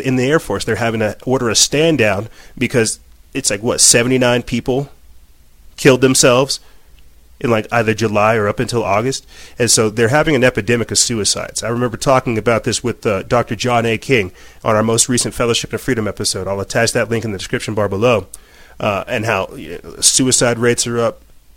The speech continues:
uh, mental instability is up, and everything I'm trying to talk to you guys about is, is, is that mesh that we see happening right now, to where people are having to, uh, uh,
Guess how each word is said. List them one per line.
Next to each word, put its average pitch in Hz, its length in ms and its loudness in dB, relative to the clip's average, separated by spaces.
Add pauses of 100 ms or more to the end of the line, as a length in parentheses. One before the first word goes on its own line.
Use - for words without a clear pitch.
(120)
uh, 95 220 -4 (320)
mental 131 340 -4
instability 117 560 -2
is 113 140 -2
up, 113 260 -2 (380)
and 101 260 -2 (400)
everything 143 560 -4
I'm 127 60 -6
trying 127 220 -6
to 120 40 -2
talk 123 280 -4
to 123 80 -8
you 110 40 -6
guys 107 220 -2
about 107 300 -2
is, 110 240 -4
is, 123 240 -6
is 104 280 -6 (600)
that 117 200 0
mesh 110 760 -2 (360)
that 113 120 -2
we 120 80 0
see 113 200 0
happening 117 440 -2
right 98 260 -2
now, 110 280 -4 (360)
to - 120 -4
where 113 80 2
people 120 260 -2
are 110 60 2
having 110 260 -2
to, 104 280 -6 (440)
uh, 107 240 -4
uh, 101 220 -4